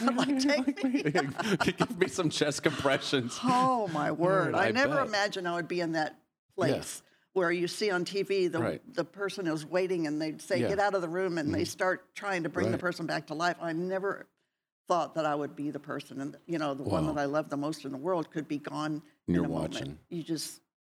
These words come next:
Speaker 2: don't think of that. But I
Speaker 1: Yeah.
Speaker 2: did know where, where to turn,
Speaker 1: Mm-hmm.
Speaker 2: and I went straight to God and
Speaker 1: Mm-hmm.
Speaker 2: just, like, begged.
Speaker 1: Right,
Speaker 2: You know,
Speaker 1: just
Speaker 2: I'm
Speaker 1: praying.
Speaker 2: praying for his life,
Speaker 1: Mm-hmm.
Speaker 2: and God was listening. So
Speaker 1: That's amazing.
Speaker 2: yeah.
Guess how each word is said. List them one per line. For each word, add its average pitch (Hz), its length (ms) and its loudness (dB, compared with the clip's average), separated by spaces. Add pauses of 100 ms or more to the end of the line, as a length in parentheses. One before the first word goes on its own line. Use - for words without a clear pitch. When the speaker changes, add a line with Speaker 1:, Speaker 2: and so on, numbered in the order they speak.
Speaker 2:
don't - 160 -4 (320)
think 139 140 -4
of 123 80 -8
that. - 260 -6 (380)
But 165 120 4
I 160 100 2
Speaker 1:
Yeah. 151 120 -2
Speaker 2:
did 196 200 0
know 170 180 0
where, 170 240 -2 (180)
where 170 140 -2
to 143 80 -4
turn, 202 380 0 (120)
Speaker 1:
Mm-hmm. 87 360 2 (120)
Speaker 2:
and 156 100 0
I - 40 0
went 170 180 -2
straight 185 300 -2
to 160 80 -4
God 170 560 2
and 170 160 2
Speaker 1:
Mm-hmm. 165 240 0
Speaker 2:
just, 156 340 -6
like, 156 200 -4 (380)
begged. 165 500 0 (200)
Speaker 1:
Right, 78 180 0
Speaker 2:
You - 40 0
know, 76 180 0
Speaker 1:
just 76 140 0
Speaker 2:
I'm 78 80 -2
Speaker 1:
praying. 82 240 4
Speaker 2:
praying 175 260 0
for 165 160 -8
his 151 220 -6
life, 101 420 -8
Speaker 1:
Mm-hmm. 82 420 0
Speaker 2:
and 135 140 -4
God - 240 -4
was - 160 -12
listening. - 440 -12 (200)
So 139 160 -10
Speaker 1:
That's 143 180 -10
amazing. 69 480 -6
Speaker 2:
yeah. - 720 -20